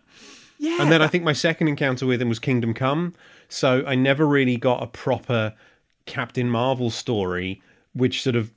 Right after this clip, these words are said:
Speaker 2: helped make sense of who he <laughs> was until much later.
Speaker 1: That, yeah, no, that's a really good point, 'cause, yeah, I, I think I was exactly the same, 'cause, like, the Marvel versus D C graphic novel, which I, I got in, um, an Ottakar's, now we've talked about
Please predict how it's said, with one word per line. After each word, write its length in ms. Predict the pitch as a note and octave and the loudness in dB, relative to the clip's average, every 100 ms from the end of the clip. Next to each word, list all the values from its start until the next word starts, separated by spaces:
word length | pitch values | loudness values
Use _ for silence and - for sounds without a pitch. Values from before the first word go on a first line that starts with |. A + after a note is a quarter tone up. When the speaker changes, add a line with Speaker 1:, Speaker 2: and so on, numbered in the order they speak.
| - | -10
Speaker 2:
helped 240 | B2 A#2 | -4 -4
make 220 | A#2 A2+ - | -2 -4 -2
sense 400 | - C#3+ D3+ C#3 | -2 -2 -2 -2
of 80 | |
who 140 | A2 A#2 | 0 0
he 160 | B2 | 0
<laughs> 20 | A#2 | -2
was 360 | B2+ - A#2 | -2 -2 -4
until 280 | A2 A2+ B2 | -4 -4 -2
much 260 | A#2+ B2+ B2+ | -2 -4 -2
later. 400 | B2+ - E3+ E3 _ _ _ - _ _ _ | -4 -4 -10 -10 _ _ _ -20 _ _ _
Speaker 1:
That, 220 | E3 - _ | -14 -14 _
yeah, 260 | G#3 G#3 | -8 -4
no, 140 | G3 G3 | -4 -6
that's 160 | G3 | -6
a 60 | G#3+ | -10
really 420 | D#3+ G2 G2 A2 | -8 -8 -8 -10
good 200 | C#3 C#3 | -12 -14
point, 440 | - G#3+ F#3 - - | -12 -10 -10 -12 -14
'cause, 380 | B2 A2 - - _ _ _ _ - | -14 -14 -16 -18 _ _ _ _ 0
yeah, 220 | G#3 G3+ | 2 2
I, 140 | E3 - | -2 -4
I 80 | |
think 180 | E3 F3+ | -6 -2
I 40 | F3+ | -2
was 100 | D3 | -2
exactly 400 | - B2+ - C3+ | -6 -8 -8 -8
the 60 | |
same, 320 | C3 F3 E3 | -6 -4 -4
'cause, 180 | - C3 | -6 -6
like, 240 | C#3 C3 - | -4 -6 -6
the 100 | C#3+ | -4
Marvel 380 | D#3 E3+ D#3+ | 0 -2 -2
versus 320 | B2+ C#3 C#3+ A2+ | -2 -4 -4 -10
D 220 | B2 A2+ | -10 -10
C 260 | - B2+ | -8 -10
graphic 340 | G#2 G#2+ G2+ D2 | -8 -8 -8 -8
novel, 460 | D3 D#3 - - - _ _ _ _ - | -8 -8 -12 -16 -20 _ _ _ _ -8
which 160 | G#2 | -2
I, 160 | A2+ A2+ - | -2 -2 -4
I 80 | A2 | -6
got 260 | A#2 A2+ | -2 -2
in, 220 | - G#2+ G2+ | -2 -2 -2
um, 760 | G2 G2 F#2+ F#2 F2+ F2+ E2+ - _ _ _ | -2 -2 -4 -4 -4 -4 -8 -12 _ _ _
an 120 | - | -4
Ottakar's, 720 | A#2+ - G#2+ - F#2 - - | -4 -4 -6 -6 -8 -8 -8
now 160 | G2+ F2 | -6 -6
we've 120 | F2+ | -6
talked 240 | - F#2+ G2 | -6 -8 -8
about 360 | F2 - F#2 | -10 -6 -6